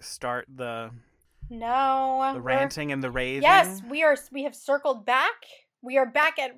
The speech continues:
Speaker 2: our rant and rave episode, which it seems like from the streaming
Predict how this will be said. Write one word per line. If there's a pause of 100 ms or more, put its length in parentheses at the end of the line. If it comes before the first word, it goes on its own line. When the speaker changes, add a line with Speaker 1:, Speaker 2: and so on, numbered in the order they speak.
(140)
Speaker 2:
our
rant
and
rave (100)
episode,
which
it
seems
like
from
the
streaming